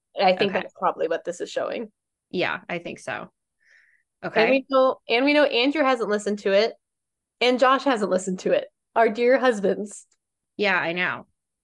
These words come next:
Speaker 2: I know. And
Speaker 1: So
Speaker 2: no one from Mercury has listened?
Speaker 1: No, no one. We've sent so many advertisements over there.
Speaker 2: Oh my God. So I didn't know this, but Spotify lets you know by, um, planet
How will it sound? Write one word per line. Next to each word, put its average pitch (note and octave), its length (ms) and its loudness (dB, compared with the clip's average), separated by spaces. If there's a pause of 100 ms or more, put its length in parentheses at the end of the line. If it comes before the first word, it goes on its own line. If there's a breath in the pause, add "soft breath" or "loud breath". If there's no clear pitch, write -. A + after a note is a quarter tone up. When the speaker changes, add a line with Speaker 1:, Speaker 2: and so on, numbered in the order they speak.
(440)
Speaker 2:
I F3+ 60 -8
know. C#3 400 -8
And G#3+ 200 2
Speaker 1:
So G#3 40 2
Speaker 2:
no G#3 160 4
one B3 160 2
from A3 220 -2
Mercury A#3 800 -4
has G3+ 720 -2 (120)
listened? C#4+ 460 -6 (300)
Speaker 1:
No, C#4 400 0 (100)
no C4+ 200 2
one. - 300 -2 (240)
We've A3+ 220 -6
sent A#3 260 -2
so B3+ 200 0
many B3 240 2
advertisements F#3+ 680 -4
over D3+ 160 -4
there. - 320 -8 (480)
Speaker 2:
Oh F#3+ 220 -4
my C#3 120 -8
God. C3 220 -6 (300 loud breath)
So A3+ 420 4
I G#3+ 100 2
didn't B3+ 200 -2
know G#3+ 140 0
this, F#3 180 -6
but F3+ 180 -8
Spotify G3+ 480 -2
lets F3+ 240 -6
you F3+ 100 -6
know E3 280 -2
by, D#3 720 -4
um, D#3 440 -6
planet A3+ 540 -4